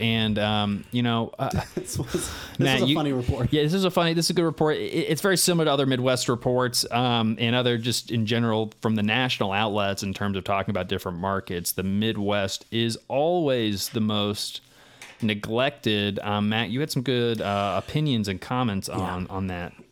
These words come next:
Speaker 2: I,
Speaker 1: fact.
Speaker 2: I, <laughs> I don't know how appropriate this is, but,
Speaker 1: Just
Speaker 2: uh,
Speaker 1: lay it
Speaker 2: you know,
Speaker 1: on.
Speaker 2: RealPage wrote this article is two hundred, I did the word count here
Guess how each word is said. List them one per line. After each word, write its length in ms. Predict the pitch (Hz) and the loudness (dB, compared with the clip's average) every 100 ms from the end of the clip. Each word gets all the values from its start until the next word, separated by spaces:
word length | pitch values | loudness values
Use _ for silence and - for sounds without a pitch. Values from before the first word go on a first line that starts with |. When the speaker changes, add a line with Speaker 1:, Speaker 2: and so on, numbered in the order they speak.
| 143 | -4
Speaker 2:
I, 180 | 143 139 | -2 -2
Speaker 1:
fact. 140 | - | -4
Speaker 2:
I, 160 | 156 - - - | -4 -2 -4 -6
<laughs> 240 | - - 220 | -10 -8 -4
I 40 | |
don't 180 | 202 - | -4 -4
know 60 | 175 | -4
how 260 | 135 139 | -2 -4
appropriate 560 | - 127 147 127 120 113 | -6 -6 -6 -4 -6 -6
this 160 | 120 | -6
is, 140 | 117 117 | -6 -4
but, 240 | 120 113 - - | -6 -6 -8 -8
Speaker 1:
Just 280 | 98 - - | -6 -6 -4
Speaker 2:
uh, 100 | - | 0
Speaker 1:
lay 100 | - | 2
it 100 | 190 | 2
Speaker 2:
you 60 | 190 | 2
know, 180 | 196 185 | 0 -2
Speaker 1:
on. 80 | 156 | -4
Speaker 2:
RealPage 840 | 147 214 247 226 180 170 160 - - - _ _ _ - | -2 0 0 0 0 0 -2 -12 -18 -20 _ _ _ -6
wrote 320 | 143 143 143 | 0 0 0
this 220 | 147 190 175 | -2 0 0
article 380 | 139 127 123 | 0 -2 -4
is 240 | 120 120 - - - _ - | -4 -4 -6 -12 -20 _ -2
two 180 | 269 254 | 0 2
hundred, 240 | 196 156 | 0 0
I 80 | 196 | 0
did 100 | 196 | 0
the 40 | |
word 180 | 131 123 | 0 -2
count 180 | 127 101 | -4 -6
here 200 | 101 87 | -6 -10